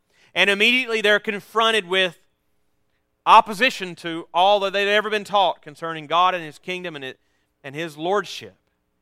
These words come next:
And the, the, the, the climax of that is them refusing to eat the food that was provided to them in the palace. Why? Well, not because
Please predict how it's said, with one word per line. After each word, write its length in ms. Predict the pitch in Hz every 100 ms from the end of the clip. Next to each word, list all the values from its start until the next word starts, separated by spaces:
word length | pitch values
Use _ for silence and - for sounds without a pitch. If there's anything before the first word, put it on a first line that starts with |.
| _ _ _ _
And 140 | 123
the, 100 | 143 -
the, 160 | 160 160 151
the, 160 | 151 _ _ -
the 200 | 131 131 -
climax 460 | 196 196 196 185
of 80 | 175
that 240 | 196 190
is 300 | 165 156 - _ _ _ _
them 320 | 160 196 190
refusing 800 | 170 - - 220 247 185 196 175
to 180 | 175
eat 300 | 202 220 233
the 140 | 185 180
food 560 | - 196 165 123 131 135 _ _ _ _ _ _
that 160 | 151 160
was 100 | 147
provided 500 | 170 156 165 165 139
to 80 |
them 220 | 131 139 139
in 60 |
the 80 | 127
palace. 680 | - 147 143 123 123 - _ _ _ _ _ -
Why? 540 | 220 302 202 123 107 - _ _ _ _ _ 143 -
Well, 140 | 202
not 240 | 226 294 294
because 560 | - 262 226 175 -